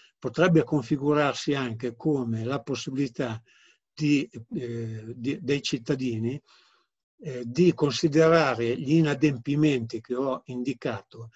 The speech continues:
non semplicemente come delle dimenticanze o come delle sbadattaggini,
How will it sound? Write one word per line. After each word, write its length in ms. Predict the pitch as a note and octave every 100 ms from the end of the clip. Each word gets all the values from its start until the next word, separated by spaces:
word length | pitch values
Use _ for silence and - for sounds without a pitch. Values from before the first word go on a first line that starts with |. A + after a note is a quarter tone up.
| _ _ _
non 160 | E3+ F3
semplicemente 920 | E3 D3 D#3 - E3+ F#3 C#3+ A#2 A#2
come 420 | C#3+ C#3+ C#3+ B2
delle 320 | A2 B2+ C3
dimenticanze 920 | A2+ B2+ B2 A#2 A#2+ - C3 B2+ -
o 40 | A#2
come 240 | C3 C3
delle 280 | A2 A#2 A#2
sbadattaggini, 920 | A2 A#2+ A#2+ A#2 C3 A2 - G2